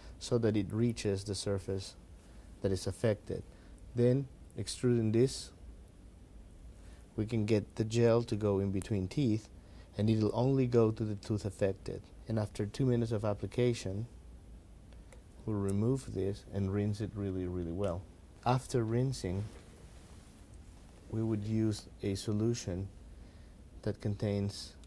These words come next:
alcohol that helps dry the surface really, really well. Once it's super dry, then the system will be able to accept the resin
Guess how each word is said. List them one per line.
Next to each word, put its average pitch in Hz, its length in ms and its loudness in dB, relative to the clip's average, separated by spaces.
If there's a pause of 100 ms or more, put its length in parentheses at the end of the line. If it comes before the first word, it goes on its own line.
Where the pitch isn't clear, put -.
alcohol 98 520 0
that 82 180 -2
helps 101 420 -2 (560)
dry 104 420 2
the 101 120 -4
surface 104 720 -4
really, 98 480 -2
really 87 360 -4
well. 90 400 -2 (640)
Once 104 240 -4
it's 104 120 -4
super - 560 -4
dry, 101 560 -2 (360)
then 95 500 -2 (580)
the 92 280 2
system 101 520 -4
will 90 140 -2
be 90 360 -2
able 95 280 -2
to 90 160 0
accept 101 340 -2
the 98 100 -2
resin 92 500 -4